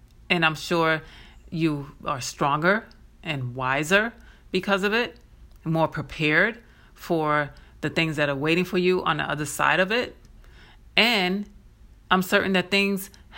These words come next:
positive things and good things have happened to you as a result of you going through this versus staying stuck on that side of adversity and not being able to see what's on the other side.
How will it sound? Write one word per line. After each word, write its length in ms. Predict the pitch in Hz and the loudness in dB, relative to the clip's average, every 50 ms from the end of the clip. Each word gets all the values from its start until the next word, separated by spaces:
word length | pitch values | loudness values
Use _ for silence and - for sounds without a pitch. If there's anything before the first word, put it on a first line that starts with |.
| - - - - - | -20 -20 -20 -20 -8
positive 440 | - - 233 254 269 208 202 175 165 | 2 6 6 6 8 6 2 0 0
things 300 | - 156 143 143 147 - | -4 -6 -6 -6 -8 -6
and 180 | - 175 165 139 | -4 -4 0 2
good 180 | 196 226 254 | 2 2 2
things 200 | - 185 165 170 | 2 -2 -2 -2
have 120 | - 151 131 | -4 -4 -2
happened 320 | 156 147 143 - 151 147 - | -2 -2 -2 -2 -6 -8 -6
to 100 | - 143 | -6 -6
you 220 | 139 139 139 - - - - - - | -4 -6 -6 -8 -14 -20 -20 -2 2
as 200 | 190 190 196 175 | 4 4 4 4
a 40 | 170 | 2
result 360 | 175 170 160 208 220 - - | 0 2 2 2 2 2 0
of 100 | 160 143 | -2 -2
you 120 | 151 151 | -4 -2
going 260 | 143 147 139 135 135 | -2 -2 -2 -2 -4
through 120 | 127 113 104 | -8 -8 -10
this 300 | - - - - - - - - - - - - - - - - - - - | -10 -10 -12 -14 -16 -18 -20 -20 -20 -20 -20 -20 -20 -20 -20 -20 -18 -10 0
versus 400 | 165 175 185 175 170 170 156 - | 4 4 4 4 2 -4 -6 -8
staying 320 | - - 196 180 156 160 | -2 0 0 0 0 -4
stuck 300 | - - - 190 185 175 | -2 0 0 0 2 0
on 100 | 160 151 | -4 -2
that 160 | 156 151 151 | -2 -4 -4
side 440 | - - 165 156 151 143 147 151 - | -2 0 2 2 2 2 0 -2 -2
of 260 | - 147 147 143 143 | -4 -4 -4 -4 -4
adversity 640 | 139 139 180 214 226 214 - 156 156 147 143 147 - - - - - | -2 0 2 2 2 0 -2 -2 -2 -2 -4 -6 -10 -16 -20 -12 -8
and 140 | - 147 165 | -4 2 4
not 180 | 180 160 147 | 4 4 4
being 140 | 160 165 160 | 2 -2 -2
able 120 | 156 147 143 | -2 -4 -4
to 60 | 147 | -6
see 140 | - 175 156 | -6 -4 -4
what's 160 | 151 139 151 | -4 -4 -4
on 80 | 139 | -4
the 100 | 143 139 | -4 -4
other 140 | 139 135 135 | -6 -6 -8
side. 420 | 127 - 156 151 143 131 - - | -6 -2 0 0 0 -2 -6 -10